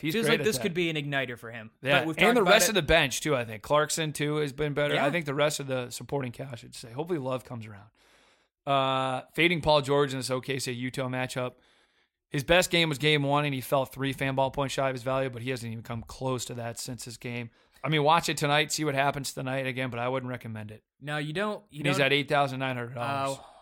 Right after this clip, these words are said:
Speaker 2: Jay Crowder is irrelevant from a fantasy standpoint, but he's a big part of what they do in shutting them
Speaker 1: Defensively,
Speaker 2: down.
Speaker 1: yep.
Speaker 2: And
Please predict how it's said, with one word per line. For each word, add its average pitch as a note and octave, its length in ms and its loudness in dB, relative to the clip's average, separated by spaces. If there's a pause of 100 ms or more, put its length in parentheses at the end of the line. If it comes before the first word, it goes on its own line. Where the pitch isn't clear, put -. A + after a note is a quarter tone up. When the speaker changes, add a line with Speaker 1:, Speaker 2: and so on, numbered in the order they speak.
(140)
Speaker 2:
Jay G#3 180 -2
Crowder F#3+ 380 0
is C3 380 -6
irrelevant D#3+ 520 -2
from D#3 140 -4
a C3 40 -8
fantasy E3+ 420 -4
standpoint, F3+ 520 -4
but D3 220 -4
he's G3+ 200 -6
a G#3+ 40 -2
big F3+ 240 -4
part E3+ 200 0
of D3+ 100 -6
what D3 160 -4
they D3 120 -2
do C#3+ 260 -4
in C3+ 100 -8
shutting C#3+ 260 -4
them C3 80 0
Speaker 1:
Defensively, C3+ 200 -4
Speaker 2:
down. C#3 240 -2
Speaker 1:
yep. A#2+ 100 -2
Speaker 2:
And B2+ 80 -6